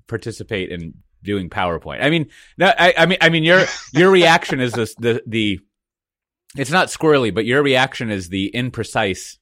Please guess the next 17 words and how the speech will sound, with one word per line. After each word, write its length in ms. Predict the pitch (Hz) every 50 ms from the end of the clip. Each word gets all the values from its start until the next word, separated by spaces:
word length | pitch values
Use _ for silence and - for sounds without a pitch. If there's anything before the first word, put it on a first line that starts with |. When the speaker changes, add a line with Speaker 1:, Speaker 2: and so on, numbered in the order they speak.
| _ -
Speaker 1:
the 140 | 104 107 101
exact 320 | 87 85 110 107 101 -
imprecise 480 | 110 101 90 101 87 - 90 80 - -
thing 180 | 185 190 135
of 80 | 92 78
this. 300 | 76 67 - - - - _ _ _ _ _ _ _ _ _
So, 300 | _ - 156 147 139 131 131
you 100 | 165 160
know, 60 | 135
I 140 | 123 127 139
remember 340 | 143 143 147 143 139 131 117
Schwartz 360 | - - 131 127 117 - -
was 120 | 110 92
always 240 | 113 107 104 101 -
talking 360 | - 107 101 - - 98 92
about, 320 | 90 76 87 85 85 - 82
like, 240 | 92 87 82 -